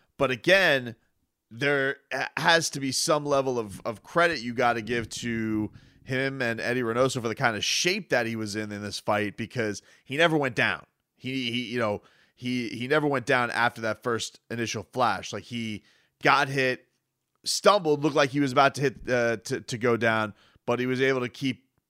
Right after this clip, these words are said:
his wits, keep his mindset and everything, uh, about that, and was able to, uh,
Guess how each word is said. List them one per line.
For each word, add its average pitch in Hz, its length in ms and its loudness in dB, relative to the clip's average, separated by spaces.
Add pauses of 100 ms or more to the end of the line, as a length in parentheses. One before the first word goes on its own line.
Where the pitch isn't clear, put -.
his 127 280 -2
wits, 123 400 -4
keep 131 280 -8
his 123 280 -6
mindset 117 640 -2 (720)
and 123 260 4
everything, 120 440 -2
uh, 104 240 2
about 131 500 6
that, 110 340 4
and 110 300 2
was 110 160 -4
able 110 240 0
to, 113 380 -2
uh, 104 360 4